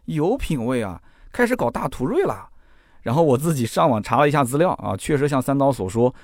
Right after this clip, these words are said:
途锐的配置相当可以。那么也希望自己啊，有朝一日有实力可以到四S店去看车，而不是在网上看图片。”那么下面一位听友呢，叫做 Hello 蒋先生。Hello 蒋先生说：“途锐其实给我的印象一直是很贵的车。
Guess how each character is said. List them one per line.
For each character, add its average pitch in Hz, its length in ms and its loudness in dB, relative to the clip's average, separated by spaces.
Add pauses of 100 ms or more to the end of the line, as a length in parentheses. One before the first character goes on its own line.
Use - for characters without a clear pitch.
(200)
途 - 140 -2
锐 170 140 6
的 139 80 4
配 139 220 0
置 107 140 -4
相 127 200 -2
当 131 120 2
可 101 180 -4
以。 92 140 -8 (260)
那 147 120 2
么 156 100 2
也 127 80 2
希 113 140 -2
望 165 160 2
自 143 140 -4
己 95 140 -12
啊， 101 280 -6 (180)
有 110 140 -2
朝 180 200 4
一 156 100 -2
日 180 180 0
有 110 160 -2
实 135 180 -4
力 196 220 -2
可 - 140 -6
以 123 80 0
到 123 140 2
四 165 160 -4
S 214 160 0
店 269 140 0
去 127 100 -4
看 107 180 -4
车， 95 200 -4 (100)
而 98 140 -6
不 98 100 -8
是 104 120 -8
在 104 140 -4
网 92 240 -4
上 127 160 -2
看 127 160 0
图 104 120 -4
片。” 170 200 -2 (600)
那 123 60 -8
么 131 80 -4
下 175 160 -2
面 170 100 0
一 170 60 0
位 180 140 0
听 175 140 -2
友 175 120 2
呢， 151 180 2
叫 147 220 4
做 135 180 6
Hello 180 320 4 (120)
蒋 98 200 0
先 143 220 -2
生。 165 240 0 (380)
Hello 180 200 2
蒋 160 140 4
先 151 140 4
生 170 120 2
说 165 320 4 (360)
：“途 - 160 -2
锐 220 160 6
其 147 180 0
实 151 100 0
给 131 160 2
我 151 140 4
的 107 80 2
印 127 160 4
象 113 180 0
一 180 140 0
直 120 140 -4
是 151 120 -2
很 98 220 -2
贵 160 160 4
的 98 80 0
车。 76 240 -8